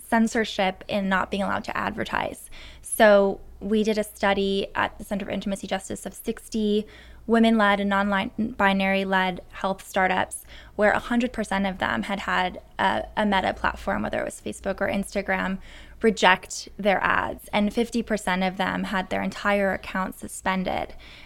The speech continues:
Um, and we can talk about all the ways that that's important and has broader impact on our society, but we felt like there really needed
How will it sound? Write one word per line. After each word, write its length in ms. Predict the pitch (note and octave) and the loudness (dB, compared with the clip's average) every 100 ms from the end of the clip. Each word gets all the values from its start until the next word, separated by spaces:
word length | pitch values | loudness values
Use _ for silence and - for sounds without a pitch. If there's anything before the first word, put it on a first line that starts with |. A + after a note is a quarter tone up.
| - | -2
Um, 320 | G#3 G3+ F#3+ - | 2 2 2 2
and 120 | A#3+ | 2
we 60 | |
can 120 | A#3 A#3+ | 4 0
talk 220 | A#3+ - | 0 2
about 160 | G#3+ | 4
all 140 | G3 G3 | 6 4
the 80 | F#3+ | 2
ways 280 | G3 F#3+ | 2 0
that 140 | G3 - | -2 -4
that's 200 | F#3 - | -4 -4
important 600 | G3 - A3+ - G3+ G3 | -6 0 0 0 0 -2
and 100 | G3 | -4
has 320 | G3+ F#3+ - - | -4 -6 -8 -4
broader 360 | G3+ G3 G3 - | 2 4 4 2
impact 400 | G3 F#3+ F#3+ F#3+ | 0 -2 -4 -4
on 80 | |
our 80 | F#3+ | -6
society, 760 | - G3+ C#4 C4+ A#3 F#3+ G3 G3 - - - - | -6 -2 2 4 4 2 0 -4 -12 -18 -6 4
but 320 | G#3+ G3+ G3+ - - - - - A#3 | 8 8 4 -4 -18 -18 -18 -6 0
we 240 | A3 G#3+ | 2 2
felt 240 | - A3 G#3+ | 4 4 4
like 140 | G#3 | 4
there 140 | G3+ | 2
really 240 | G3 G3+ G3+ | 4 2 2
needed 260 | G3 G3 | 0 -2